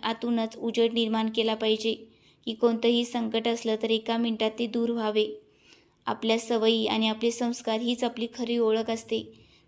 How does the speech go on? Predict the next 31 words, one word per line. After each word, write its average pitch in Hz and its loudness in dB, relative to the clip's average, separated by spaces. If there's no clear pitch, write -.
पैसा, 220 2
शान, 226 0
शौकत 233 0
हे 247 -2
सर्व 220 0
देखावा 226 -2
आहे. 226 -2
खरा 233 2
माणूस 220 -2
तो 240 4
आहे 233 2
जो 240 4
आपल्या 220 0
संकटाच्या 226 -2
वेळी 220 2
कामी 220 0
येतो. 220 0
हल्ली 226 2
नातं 226 2
हे 262 4
नोकरीसारखं 254 2
झालं 220 2
आहे. 220 0
ऑफर 220 2
चांगली 226 0
मिळाली 220 0
की 240 -2
बदलून 220 2
जातात. 214 -4
वेळ 226 8
सर्व 226 0